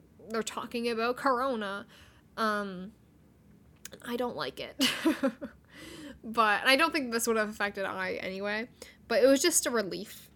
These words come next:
It was just a relief, 'cause I personally, like, I'm, I don't like it. I don't like when media is like, "Yo, let's talk about this pandemic while we're in it and, like, make commentary."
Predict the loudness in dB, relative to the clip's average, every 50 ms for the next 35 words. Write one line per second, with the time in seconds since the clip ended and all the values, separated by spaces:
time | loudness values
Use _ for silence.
0 | -20 -12 -4 0 0 2 2 2 2 0 0 -2 -2 -2 -2 -2 -2 -2 0 2
1 | 4 6 6 6 4 2 2 0 2 2 0 0 0 0 0 0 0 -2 -4 -4
2 | -4 -4 -2 -2 -4 -2 -2 -2 -2 -2 -4 -6 -6 -8 -8 -8 -10 -12 -12 -12
3 | -16 -20 -8 -4 -2 0 0 0 -2 0 -2 -2 -2 -2 -4 -4 -4 -6 -8 -8
4 | -6 -4 -4 -4 -4 -4 -4 -4 -6 -6 -6 -6 -6 -4 -4 -6 -6 -8 -12 -14
5 | -20 -20 -20 -20 -20 -20 -20 -20 -20 -20 -20 -10 -6 -4 -4 -2 -2 -4 -4 -4
6 | -6 -6 -8 -10 -10 -8 -8 -10 -10 -8 -8 -8 -6 -4 -2 -2 -2 -2 -4 -8
7 | -6 -6 -4 -4 -4 -4 -4 -6 -6 -6 -8 -6 -4 -4 -4 -4 -4 -6 -8 -8
8 | -8 -6 -6 -8 -8 -8 -8 -8 -8 -8 -12 -18 -12 -10 -8 -8 -6 -8 -8 -8
9 | -6 -6 -6 -6 -6 -8 -10 -12